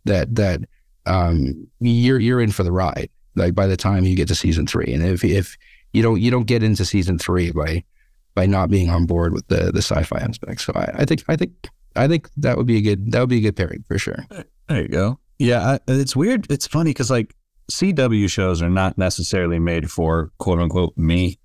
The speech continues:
Speaker 2: you know, <laughs> let's say, but they, they've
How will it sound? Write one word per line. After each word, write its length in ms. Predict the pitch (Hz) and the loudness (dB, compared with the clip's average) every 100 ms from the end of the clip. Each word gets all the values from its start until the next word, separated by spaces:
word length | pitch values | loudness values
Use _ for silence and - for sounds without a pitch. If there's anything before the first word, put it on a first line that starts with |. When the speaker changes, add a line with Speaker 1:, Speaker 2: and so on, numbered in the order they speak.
| _ _ | _ _
Speaker 2:
you 140 | - 104 | -2 2
know, 220 | 104 110 - 175 - 208 | 2 -2 -4 -6 -4 -6
<laughs> 340 | - _ - | -6 _ -4
let's 200 | 143 - | -4 -2
say, 280 | 123 123 139 - _ _ _ | -2 -2 -4 -10 _ _ _
but 220 | 123 120 - | -2 -2 -2
they, 260 | 107 123 - | -2 0 0
they've 260 | 107 120 | 0 0